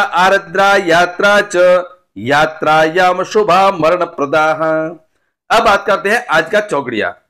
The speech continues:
आज का चौगड़िया है सुबह छह बजकर छियालीस मिनट से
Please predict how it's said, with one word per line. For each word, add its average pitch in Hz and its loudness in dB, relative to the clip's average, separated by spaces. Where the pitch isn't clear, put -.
आज 165 2
का 208 2
चौगड़िया 202 0
है 220 2
सुबह 214 0
छह 190 2
बजकर 208 0
छियालीस 190 -2
मिनट 196 -2
से 202 -4